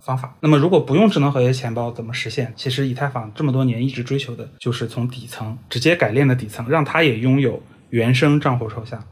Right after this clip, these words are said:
但之前的提案因为对共识层的改动非常的大，伤筋动骨，有可能带来很多无法想象的问题。这也是以太坊生态非常繁荣带来的，其实是双刃剑嘛。一方面发展很好，另一方面它会有很多遗留问题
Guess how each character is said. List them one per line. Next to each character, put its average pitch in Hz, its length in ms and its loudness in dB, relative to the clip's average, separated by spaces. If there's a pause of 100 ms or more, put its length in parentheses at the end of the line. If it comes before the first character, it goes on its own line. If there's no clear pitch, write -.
(280)
但 127 120 0
之 143 100 -2
前 123 160 0
的 131 80 4
提 127 180 -6
案 120 240 0
因 123 140 0
为 120 300 0
对 123 120 -2
共 139 220 2
识 127 160 -2
层 120 180 -6
的 131 80 -2
改 113 160 -6
动 113 240 -6 (140)
非 - 160 -8
常 117 140 -8
的 117 80 -6
大， 139 240 -6 (160)
伤 139 180 2
筋 156 160 6
动 160 160 4
骨， 104 200 -8
有 127 120 -2
可 123 100 -2
能 117 120 0
带 127 160 0
来 120 100 0
很 123 160 -6
多 113 100 -4
无 123 80 -2
法 127 160 -2
想 113 240 -6
象 127 200 -2
的 110 100 -4
问 113 180 -6
题。 110 200 -12
这 - 100 0
也 131 80 4
是 127 160 0
以 113 80 0
太 - 140 0
坊 107 200 -6
生 143 200 0
态 127 360 -2
非 180 140 2
常 156 160 4
繁 131 260 2
荣 120 160 4
带 131 200 4
来 117 120 0
的， 127 140 2
其 127 160 -4
实 127 180 -2
是 127 240 -2
双 175 220 4
刃 143 100 4
剑 131 160 4
嘛。 107 140 -4 (240)
一 151 80 0
方 156 160 4
面 143 240 4
发 143 140 2
展 123 140 2
很 117 120 -2
好， - 140 -10
另 147 160 4
一 - 20 0
方 131 160 0
面 127 100 2
它 127 120 -4
会 131 120 -2
有 123 80 0
很 123 160 -8
多 113 120 -8
遗 113 100 -8
留 127 100 0
问 135 160 2
题 117 300 -4